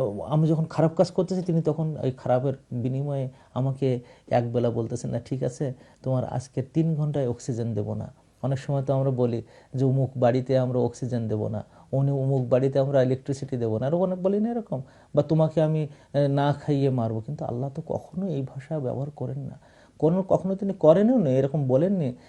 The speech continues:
যে, "দেখো, তুমি যদি ভালো কাজ না করো অথবা খারাপ কাজ করো, তোমাকে আমি একবেলা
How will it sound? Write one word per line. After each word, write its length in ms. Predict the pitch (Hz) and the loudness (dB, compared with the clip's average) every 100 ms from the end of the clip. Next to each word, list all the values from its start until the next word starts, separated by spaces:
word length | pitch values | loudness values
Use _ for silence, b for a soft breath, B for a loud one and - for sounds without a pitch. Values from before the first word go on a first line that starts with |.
| B B | B B
যে, 120 | 131 | -2
"দেখো, 420 | 123 117 - 147 120 B B - | 2 0 0 -4 -4 B B -4
তুমি 220 | 135 143 | -2 0
যদি 340 | 139 135 139 | 0 -2 -2
ভালো 300 | 120 - 123 | -4 -6 -4
কাজ 280 | 123 123 120 117 | -4 -2 -2 -2
না 200 | 123 113 | -6 -6
করো 360 | 113 123 123 120 B B B | -6 -6 -6 -8 B B B
অথবা 320 | 127 160 151 | -4 -4 -6
খারাপ 360 | 151 - 123 127 - | -6 -6 -4 -4 -2
কাজ 220 | 135 131 | -4 -4
করো, 280 | - 117 113 | -6 -6 -6
তোমাকে 340 | 120 120 123 131 | -6 -8 -8 -6
আমি 200 | 127 110 | -4 -4
একবেলা 540 | 104 110 117 117 110 | -4 -4 -4 -4 -6